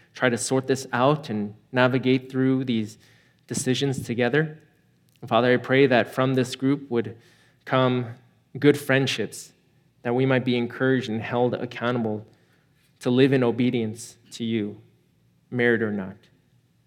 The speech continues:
Lord, we pray that we would have good discussion ahead, though some of it may be hard and sobering. I pray that you provide grace to steer us and lead us in the right direction. Oh Lord, we need,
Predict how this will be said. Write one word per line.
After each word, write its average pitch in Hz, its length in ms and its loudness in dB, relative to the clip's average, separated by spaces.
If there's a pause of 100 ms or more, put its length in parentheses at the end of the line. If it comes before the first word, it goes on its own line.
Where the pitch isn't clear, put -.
(260)
Lord, 127 240 4
we 123 180 4
pray 127 280 2
that 117 160 2
we 127 120 0
would 127 120 0
have 113 420 -2
good 127 180 4
discussion 127 580 -2
ahead, 139 600 -2 (340)
though 117 60 -8
some 123 200 -4
of 123 160 0
it 113 140 0
may 127 120 -2
be 113 240 -2
hard 127 580 2
and 110 200 -4
sobering. 143 580 0 (760)
I 123 60 -8
pray 123 300 0
that 113 160 -2
you 117 140 -2
provide 113 580 -4
grace 113 560 -2 (720)
to 117 80 -14
steer 127 380 2
us 127 180 0
and 120 140 -4
lead 123 140 -2
us 117 160 -2
in 127 240 -6
the 113 100 -4
right 107 220 -2
direction. 104 540 -6 (1160)
Oh 120 80 -6
Lord, 117 280 2
we 113 300 -2 (480)
need, 131 400 2